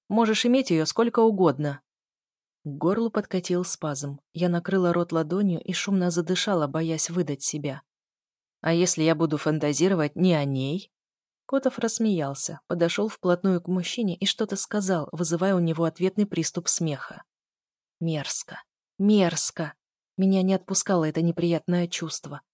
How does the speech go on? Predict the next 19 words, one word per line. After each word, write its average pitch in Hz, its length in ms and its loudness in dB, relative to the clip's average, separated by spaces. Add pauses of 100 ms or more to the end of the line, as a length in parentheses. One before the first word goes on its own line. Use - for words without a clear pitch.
(140)
Оно 196 240 2
скручивало 196 640 0
и 170 80 2
не 185 120 4
давало 190 340 4
поднять 196 480 0
плечи. 156 520 -4 (500)
Я - 140 -2
стояла, 202 420 2
держась 180 380 0
за 165 120 -2
что-то 175 260 -4
холодное, 165 560 0
и - 120 -10
пыталась 202 420 0
поймать 202 340 0
равновесие 190 600 0
и 220 140 -2
выпрямиться. 151 720 -2